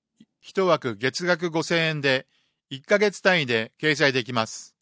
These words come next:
お気軽に問い合わせください。申し込み締め切り、掲載開始月の前々月の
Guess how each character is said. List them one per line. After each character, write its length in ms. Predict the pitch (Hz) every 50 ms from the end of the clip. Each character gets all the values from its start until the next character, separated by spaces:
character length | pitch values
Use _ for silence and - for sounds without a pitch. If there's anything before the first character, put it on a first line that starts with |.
| _ _ _ _ _ _ _ _ _ _ _ _ _ _ _ -
お 80 | 139 131
気 160 | - 196 190
軽 180 | 196 185 180 175
に 240 | 170 170 165 - - _ _ _ _ _ _ _ _ _
問 180 | - 156 165 170
い 80 | 170
合 40 | 160
わ 60 | 151
せ 120 | - 165 143
く 80 | 156
だ 100 | 139 135
さ 180 | - - 117 107
い。 120 | 98 - _ _ _ _ _ _ _ _ _ _ _ _ _ _ _ _ _ _ _ _ _ _ _ _ _ _ _ _ _ _ -
申 200 | 156 175 202 196
し 80 | - -
込 100 | 202 196
み 100 | 196 190
締 140 | 170 - 196
め 100 | 180 156
切 120 | - 127 113
り、 220 | 107 101 104 - _ _ _ _ _ _ _ _ _ _ _ _ _ _ _ _ _ _ -
掲 240 | - 196 208 202 196
載 260 | - 196 190 196 185
開 260 | - - 180 185 185
始 180 | 165 - 190 165
月 220 | 160 147 139 131
の 280 | 123 113 107 104 107 _ _ _ _ _ _ _ _ _ - 156
前 140 | 175 190
々 320 | 190 190 196 196 196 175 151
月 260 | 139 131 - - 131
の 240 | 117 110 107 110